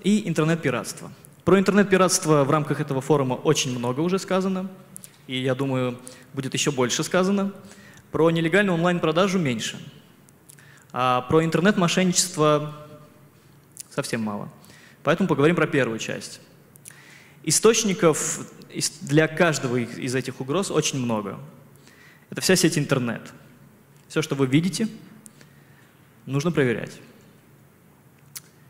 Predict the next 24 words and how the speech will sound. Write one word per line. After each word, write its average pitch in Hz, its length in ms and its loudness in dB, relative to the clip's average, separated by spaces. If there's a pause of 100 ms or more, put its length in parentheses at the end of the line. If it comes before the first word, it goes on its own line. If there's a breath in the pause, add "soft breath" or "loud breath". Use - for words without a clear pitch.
Перейдем 139 260 2
непосредственно 151 500 -2
к - 40 -10
первому 139 300 0
блоку. 110 400 -6 (2000 loud breath)
Тут 185 160 0
четкие 208 280 2
примеры 165 320 2
того, 165 560 0 (1080)
как 165 220 -2
это 165 140 -2
реализуется. 123 720 -2 (1800)
Почти 147 240 2
девяносто 208 360 4
процентов 180 480 2
сайтов, 131 380 -4
на 147 80 -8
которых 151 300 -6
есть 135 120 -8
только 135 200 -6
один 123 180 -6
бренд, 147 240 -6
это 151 140 -6
мошеннические. 117 640 -10